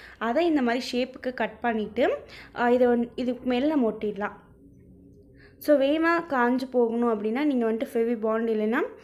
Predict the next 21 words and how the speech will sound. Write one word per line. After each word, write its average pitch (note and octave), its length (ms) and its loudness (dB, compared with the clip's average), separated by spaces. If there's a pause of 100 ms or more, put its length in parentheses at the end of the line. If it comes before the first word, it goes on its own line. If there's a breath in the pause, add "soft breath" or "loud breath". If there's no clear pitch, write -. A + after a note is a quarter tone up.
(360 loud breath)
கன் B3 220 6
க்ளூ B3+ 140 2
கூட A#3+ 200 4
யூஸ் A#3 320 0
பண்ணலாம். A3 480 0
நான் B3 320 2
ஃபெவிகால் A#3+ 600 2
தான் G#3+ 140 0
யூஸ் G#3 260 -4
பண்ணேன். A3 300 -2 (500 loud breath)
அடுத்து C#4 400 0
அதே B3+ 220 2
மாதிரி C4 280 0
பேக் G#3+ 400 0
சைடு C#4 220 4
வந்துட்டு G#3+ 260 0
அதே A#3 380 4
இடத்துல G#3+ 220 -2
நம்ம C4 180 0
திரும்ப A3 340 0
ஒட்டிக்கலாம். G3+ 460 -6